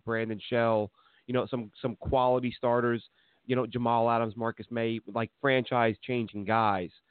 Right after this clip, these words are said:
Um, whereas, you know, uh, Idzik got you Sheldon Richardson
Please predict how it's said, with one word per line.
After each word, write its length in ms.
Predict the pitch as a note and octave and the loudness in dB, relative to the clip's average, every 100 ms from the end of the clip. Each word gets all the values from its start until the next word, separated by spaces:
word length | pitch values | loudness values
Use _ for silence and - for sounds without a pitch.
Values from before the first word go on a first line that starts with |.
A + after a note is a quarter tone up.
| _ _ _ _ | _ _ _ _
Um, 400 | A2+ G#2+ G#2 G#2 | 0 2 0 -4
whereas, 380 | A#2 A#2 A2 G#2+ F#2+ | -2 2 2 0 -2
you 100 | A#2+ | -2
know, 360 | G#2+ G2+ G2 - | 0 0 -2 -6
uh, 260 | E2+ G#2 G2+ - - | -6 -4 -6 -6 -2
Idzik 280 | G#2+ A2 - | 0 -2 2
got 180 | G#2+ | 0
you 80 | D2+ | 0
Sheldon 340 | F2+ A2 G2 G2 | -2 0 0 0
Richardson 500 | G#2+ - F#2+ F#2+ | -2 -2 -8 -8